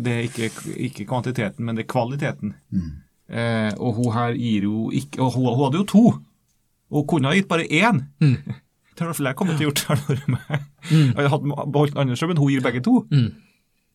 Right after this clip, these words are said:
Speaker 1: Det er oppsiktsvekkende.
Speaker 3: Mm. Eh,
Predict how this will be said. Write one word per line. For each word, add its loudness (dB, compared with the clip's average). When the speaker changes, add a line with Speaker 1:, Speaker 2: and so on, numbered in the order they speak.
Speaker 1:
Det 0
er 0
oppsiktsvekkende. -4
Speaker 3:
Mm. -6
Eh, 0